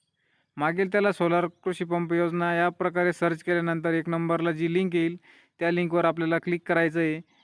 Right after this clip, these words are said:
आणि या प्रकारचं समोर आपल्याला पेज ओपन होईल. यामध्ये लाभार्थी सुविधा म्हणून आपण क्लिक केलं, तर या ठिकाणी आपल्याला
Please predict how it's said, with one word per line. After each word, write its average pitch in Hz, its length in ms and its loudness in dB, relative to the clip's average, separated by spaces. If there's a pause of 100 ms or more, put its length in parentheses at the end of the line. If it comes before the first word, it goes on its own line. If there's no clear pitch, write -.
(160)
आणि 165 220 -2
या 180 120 2
प्रकारचं 180 500 -2
समोर 165 300 0
आपल्याला 165 320 0 (120)
पेज 175 180 0
ओपन 170 280 0
होईल. 156 240 -2
यामध्ये 175 460 0
लाभार्थी 160 460 2
सुविधा 160 340 0
म्हणून 160 240 0
आपण 165 360 -2 (480)
क्लिक 180 260 -2
केलं, 175 300 2 (360)
तर 170 80 0
या 185 160 2
ठिकाणी 170 360 0
आपल्याला 165 520 2